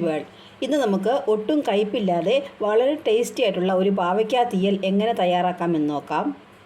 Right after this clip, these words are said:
തീയൽ തയ്യാറാക്കാനായിട്ട് ഒരു ചെറിയ പാവയ്ക്കയാണ് ഞാനിവിടെ എടുത്തിരിക്കുന്നത്. നല്ല പച്ച നിറമുള്ള പാവയ്ക്കയാണിത്.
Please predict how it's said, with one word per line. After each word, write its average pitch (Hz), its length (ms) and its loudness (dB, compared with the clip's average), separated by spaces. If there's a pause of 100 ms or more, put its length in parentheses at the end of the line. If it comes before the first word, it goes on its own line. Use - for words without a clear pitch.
(1000)
തീയൽ 294 340 2
തയ്യാറാക്കാനായിട്ട് 196 840 4 (380)
ഒരു 247 140 4 (300)
ചെറിയ 269 380 4
പാവയ്ക്കയാണ് 190 600 2
ഞാനിവിടെ 180 300 2
എടുത്തിരിക്കുന്നത്. 180 640 0 (760)
നല്ല 233 220 2
പച്ച 214 320 0
നിറമുള്ള 185 380 4
പാവയ്ക്കയാണിത്. 165 600 0